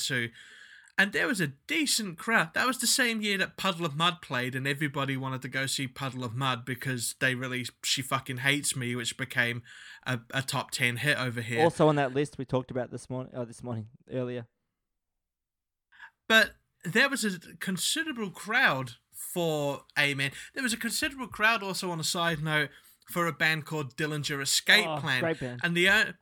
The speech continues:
Speaker 1: the, the only time I saw Dillinger Escape Plan before then they opened for System of a Down when System were touring Toxicity, and they got absolutely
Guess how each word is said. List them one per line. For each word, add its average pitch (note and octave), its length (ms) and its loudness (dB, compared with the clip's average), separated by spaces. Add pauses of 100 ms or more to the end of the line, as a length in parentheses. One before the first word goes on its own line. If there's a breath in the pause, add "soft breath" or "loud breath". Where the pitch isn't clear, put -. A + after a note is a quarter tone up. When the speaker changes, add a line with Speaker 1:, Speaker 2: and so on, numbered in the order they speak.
(120)
Speaker 1:
the, F#3 220 -4
the G3 180 2
only C4 220 4
time A3 340 2
I G3+ 140 2
saw G3 340 0
Dillinger F3+ 480 -2
Escape E3+ 440 0
Plan D#3+ 240 0
before F#3 480 0
then B2+ 300 0 (400 loud breath)
they F3 180 6
opened F#3+ 380 -2
for F#3 80 -4
System F3 420 0
of C#3+ 120 -4
a D#3 60 -4
Down D3 400 4
when C3+ 140 -2
System D3+ 540 0
were C#3 120 -2
touring C#3 480 -4
Toxicity, C#3+ 880 -2 (360 loud breath)
and A3+ 180 8
they A3+ 160 4
got G#3+ 300 -2
absolutely G3 1000 2